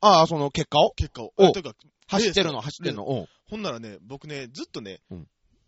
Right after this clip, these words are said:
Speaker 2: あの、十八番のね、
Speaker 1: うん。
Speaker 2: スリーアベニュー、スリーアベニューって言ってるんですよ。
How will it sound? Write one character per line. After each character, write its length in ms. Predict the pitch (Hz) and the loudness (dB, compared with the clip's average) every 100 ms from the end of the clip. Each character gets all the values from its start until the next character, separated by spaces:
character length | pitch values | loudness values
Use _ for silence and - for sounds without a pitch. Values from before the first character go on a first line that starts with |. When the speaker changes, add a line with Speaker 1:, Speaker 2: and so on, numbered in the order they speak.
| _ _ _ - | _ _ _ -18
Speaker 2:
あ 100 | 123 | -18
の、 140 | 92 | -16
十 260 | - 196 220 | -10 -6 -6
八 220 | - 147 | -8 -12
番 160 | 107 | -14
の 100 | 92 | -16
ね、 220 | 90 95 - - | -20 -20 -20 -18
Speaker 1:
う 60 | |
ん。 100 | 85 | -18
Speaker 2:
ス 200 | - - | -12 -10
リ 180 | 202 196 | -8 -8
ー 60 | 190 | -8
ア 40 | |
ベ 100 | 165 | -8
ニ 120 | 131 | -12
ュ 40 | 107 | -16
ー、 20 | |
ス 160 | - 247 | -14 -10
リ 160 | 285 | -6
ー 20 | |
ア 60 | 285 | -6
ベ 100 | 220 | -6
ニ 80 | 135 | -12
ュ 40 | |
ー 20 | |
っ 20 | 104 | -16
て 80 | |
言 80 | 95 | -20
っ 20 | |
て 100 | 95 | -20
る 60 | 92 | -20
ん 40 | |
で 60 | 85 | -20
す 100 | |
よ。 80 | - | -20